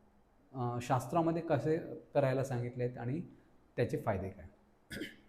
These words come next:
तर शास्त्रामध्ये, अ, अलाबू, शृंग, अ, जलोकावचरण आणि सिरावेद अशा चार पद्धतीने रक्तमोक्षण करायला सांगितले. तर त्यातल्या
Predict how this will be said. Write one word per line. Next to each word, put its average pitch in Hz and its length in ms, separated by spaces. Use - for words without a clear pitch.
तर 170 240
शास्त्रामध्ये, 135 760
अ, 131 80
अलाबू, 139 560
शृंग, 131 560
अ, 95 120
जलोकावचरण 127 1000
आणि 127 200
सिरावेद 113 480
अशा 123 180
चार 156 320
पद्धतीने 120 680
रक्तमोक्षण 117 520
करायला 101 300
सांगितले. 101 380
तर 175 60
त्यातल्या 156 340